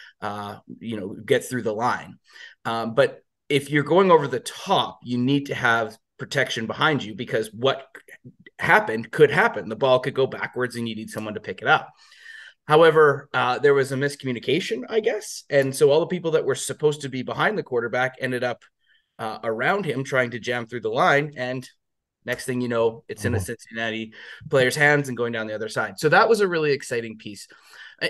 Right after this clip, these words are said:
Speaker 1: uh, two things I wanna touch on that you sort of, one you raised and one just to continue on. Monopolizing this weekend. It's so great that we don't have to choose between games. I think it's really smart what the N F L has done here.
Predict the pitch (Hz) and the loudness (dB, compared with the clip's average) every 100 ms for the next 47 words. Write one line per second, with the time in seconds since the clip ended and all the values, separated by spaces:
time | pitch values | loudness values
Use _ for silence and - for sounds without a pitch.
0 | - 190 277 277 294 240 190 196 185 165 | 0 0 0 -2 4 6 6 2 -2 -2
1 | 127 - 139 113 139 170 165 151 131 156 | -2 0 -2 0 -4 -6 -8 -10 -6 0
2 | 135 127 151 180 160 143 143 135 127 131 | 0 0 -2 0 4 6 6 4 -4 -4
3 | 127 120 120 117 - 117 127 127 127 117 | -4 -6 -8 -8 -12 -16 -10 -6 -4 -6
4 | 101 - _ _ _ - 147 165 180 220 | -8 -14 _ _ _ -12 0 2 4 2
5 | 214 165 156 143 147 147 110 92 - - | 2 0 -4 -6 -6 -6 -8 -8 -20 -20
6 | - 147 - - 208 233 147 156 175 147 | -8 -4 0 4 4 2 -2 -2 -2 -4
7 | 113 131 127 135 135 - - - 139 123 | -8 -6 -4 -4 -6 -12 -12 -8 -8 -8
8 | 120 - 113 110 - 87 - - 117 127 | -12 -12 -12 -12 -16 -18 -20 -14 -8 -4
9 | 135 127 113 131 143 131 - 117 104 110 | -2 -4 -4 2 2 2 -6 -8 -6 -8
10 | 101 104 101 101 107 - 160 156 147 143 | -10 -12 -12 -14 -8 0 2 2 -2 0
11 | 139 | -2